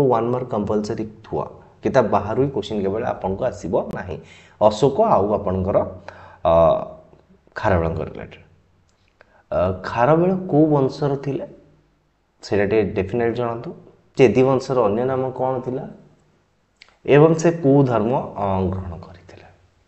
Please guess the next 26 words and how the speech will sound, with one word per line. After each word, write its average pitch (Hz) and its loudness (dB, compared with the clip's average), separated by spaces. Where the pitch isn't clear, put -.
ଇଏ 147 6
ତିନିଟା 147 2
କୋଶ୍ଚିନ୍ 143 -2
ବାରମ୍ବାର 123 2
ରିପିଟେଡଲି 117 0
ଆସେ 85 -4
ଏକ୍ଜାମରେ। - -12
ଦେନ୍ 117 6
ଦେଖିବା 113 -4
ନେକ୍ସଟ 107 -8
କୋଶ୍ଚିନ୍, 147 -6
"The 151 0
trophic 139 2
of 165 0
cancer 147 -4
lie 120 2
to 131 -4
the 139 0
dash 117 -6
of 113 -10
the 120 -4
ଓଡ଼ିଶା, 87 -6
dash 110 -2
part 123 -6
of - -12
ଓଡ଼ିଶା?" 78 -6